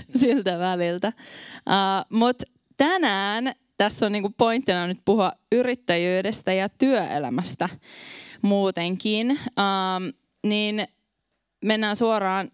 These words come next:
suoraan aiheeseen. Mä ajattelin niin, että puhutaan eka siitä yrittäjyysosuudesta, ää, ja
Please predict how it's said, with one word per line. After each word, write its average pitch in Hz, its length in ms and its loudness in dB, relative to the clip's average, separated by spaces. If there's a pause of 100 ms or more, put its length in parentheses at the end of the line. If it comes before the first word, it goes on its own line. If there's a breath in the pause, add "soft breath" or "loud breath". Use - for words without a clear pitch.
suoraan 202 380 2
aiheeseen. 196 680 0 (440)
Mä 214 100 2
ajattelin 226 460 0
niin, 240 200 0
että 202 340 0 (140)
puhutaan 277 360 0
eka 269 220 0
siitä 196 300 0 (360)
yrittäjyysosuudesta, 202 2000 0 (520 loud breath)
ää, 202 420 0
ja 202 320 0